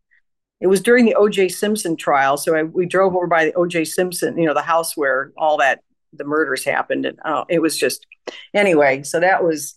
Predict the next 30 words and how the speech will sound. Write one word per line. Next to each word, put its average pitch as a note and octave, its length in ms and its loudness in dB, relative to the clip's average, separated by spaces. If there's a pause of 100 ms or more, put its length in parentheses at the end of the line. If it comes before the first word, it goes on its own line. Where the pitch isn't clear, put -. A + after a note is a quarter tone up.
(320)
didn't, B3 280 2
I G#3 100 4
didn't A3 220 0
get F#3+ 180 2
what E3+ 100 0
I D#3 80 2
wanted. C3+ 380 -2
I C#3+ 60 -2
got E3 120 0
an E3 60 -4
interview D3+ 220 -4
with C#3 120 -2
Diane, C3+ 380 -2
but B2+ 160 -2 (180)
I - 60 0
wanted C3+ 360 -4
Mikhail C#3 280 -12
Gorbachev. - 340 -8
So A3+ 160 2
anyway, A#3+ 320 6
so G3+ 360 0 (200)
m-, F3 140 -6 (100)
months G#3 360 0
or D#3+ 120 2
a D#3 60 -2
year F3 240 -2
or F3 160 -4
so, E3 240 0
whenever D3+ 320 -2
later, C#3 480 0